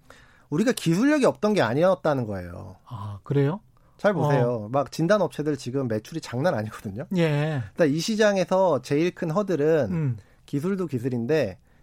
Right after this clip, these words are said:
Speaker 1: 이제 진입 장벽이 되게 높았다.
Speaker 2: 아.
Speaker 1: 유통망이나 브랜드 이런
Speaker 2: 음.
Speaker 1: 것들이 되게 굉장히 이제 그 더 어떻게 보면은 뚫기 어려웠다는 거죠.
Speaker 2: 예.
Speaker 1: 그러니까 예를 들면 이-,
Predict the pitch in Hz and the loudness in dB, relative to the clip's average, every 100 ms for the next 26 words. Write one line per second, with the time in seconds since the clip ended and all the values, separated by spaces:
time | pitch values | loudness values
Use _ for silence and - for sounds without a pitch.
0 | - 120 107 - - 190 - 120 120 127 | -8 -6 -6 -6 -2 -2 0 -4 -2 -4
1 | 131 123 104 98 151 - 98 95 95 90 | -4 -6 -6 -4 -6 -4 -10 -8 -12 -14
2 | - 131 113 107 104 - - - 123 135 | -16 -12 -10 -10 -12 -14 -14 -10 -8 -8
3 | - 185 170 143 135 127 - 131 127 120 | -4 0 0 0 0 -2 0 2 2 2
4 | 135 120 95 196 175 175 127 165 - 143 | 0 0 -4 0 2 4 2 0 0 -4
5 | 120 113 147 185 - _ _ _ _ 127 | -2 -2 0 0 -4 _ _ _ _ 0
6 | 135 139 123 110 113 107 98 - 107 101 | 2 2 0 -2 -2 -4 -6 -12 -12 -12
7 | - 131 120 127 180 175 139 123 123 127 | -4 -2 -2 -4 -4 -2 0 -2 -4 -4
8 | 277 - 156 117 143 151 120 107 98 101 | -4 0 0 2 2 2 -2 -2 -8 -12
9 | 95 - - 143 139 175 156 160 185 156 | -14 -14 -4 -2 -2 -2 2 4 4 2
10 | 147 175 143 98 - - _ | 4 4 2 -2 -12 -20 _